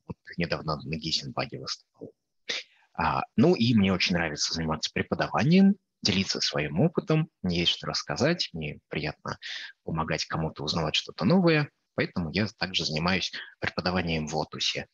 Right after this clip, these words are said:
И мне очень нравится это делать, потому что в Отусе здорово. А, собственно, расскажу о том, что мы сегодня будем проходить на вебинаре. Мы познакомимся, этот процесс идёт сейчас.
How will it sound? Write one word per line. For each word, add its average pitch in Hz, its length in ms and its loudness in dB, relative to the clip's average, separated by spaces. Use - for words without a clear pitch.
И 107 280 0
мне 90 220 0
очень 185 220 0
нравится 156 420 -4
это - 140 -14
делать, 208 300 0
потому - 220 -6
что - 200 -4
в - 40 -2
Отусе - 420 -4
здорово. - 500 -6
А, - 720 2
собственно, - 400 0
расскажу 92 420 0
о 87 60 2
том, 82 280 -2
что - 180 2
мы 90 120 4
сегодня 87 400 0
будем 80 260 -2
проходить - 480 -2
на 90 100 2
вебинаре. 202 720 2
Мы - 180 0
познакомимся, 208 840 4
этот 185 340 2
процесс - 440 -4
идёт 73 200 -6
сейчас. - 580 0